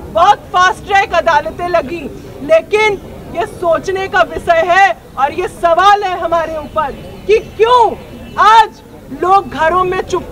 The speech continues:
बैठे हैं, क्यों इसके लिए आवाज नहीं उठा रहे हैं। जैसा कि कविता में कहा गया है कि चुप्पी भी उतनी ही बेरहम है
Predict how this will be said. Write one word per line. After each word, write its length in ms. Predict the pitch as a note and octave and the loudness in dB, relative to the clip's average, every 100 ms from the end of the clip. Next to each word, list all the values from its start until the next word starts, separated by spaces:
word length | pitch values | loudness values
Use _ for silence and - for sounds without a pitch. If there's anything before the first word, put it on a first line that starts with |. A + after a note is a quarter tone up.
| - - | -16 -12
बैठे 340 | D#4 D4 B3 E4+ | -4 -4 -4 -8
हैं, 260 | D4+ A#3 - - - - | -8 -10 -12 -16 -10 0
क्यों 400 | A4+ B4 B4 D#4 - - - - F#4 | 4 6 6 2 -6 -16 -18 -8 -6
इसके 400 | G4+ - - G4+ | -6 -8 -6 -4
लिए 200 | F#4+ G4 | 0 2
आवाज 640 | A4 D#4+ F4 F4 F#4+ G4 | 4 4 2 4 4 2
नहीं 200 | F#4 F#4+ | 0 -6
उठा 320 | F#4 E4 F4 F4+ | -6 -2 2 4
रहे 220 | F4 E4+ | 6 4
हैं। 840 | F4 G#4+ G#4+ F4 - G#3 - - | 4 4 4 0 -8 -16 -18 -10
जैसा 340 | - F#4 F#4 G#4 | -2 0 4 2
कि 180 | G4+ G#4 | 2 -4
कविता 480 | F#4+ E4+ F4 F#4+ | 0 0 0 -2
में 140 | F#4+ F4+ | -2 -4
कहा 260 | E4+ E4+ E4 | -4 -2 -2
गया 200 | E4 C#4+ | -2 -4
है 220 | C#4 G#3 - - - - - | -4 -10 -12 -18 -18 -12 -2
कि 100 | C#5 - | -2 2
चुप्पी 500 | G4+ F#4+ - A4+ A#4 | 0 0 0 4 4
भी 360 | F#4 G#4+ B4 A#4 - - - | 6 6 6 4 0 -12 -8
उतनी 380 | F#4 G4+ G#4 G#4+ | -4 -2 2 2
ही 200 | F#4 G#4 | 4 2
बेरहम 560 | F#4+ E4+ D#4+ E4+ C4+ | 4 4 4 -2 -6
है 240 | C4+ C#4 | -8 -10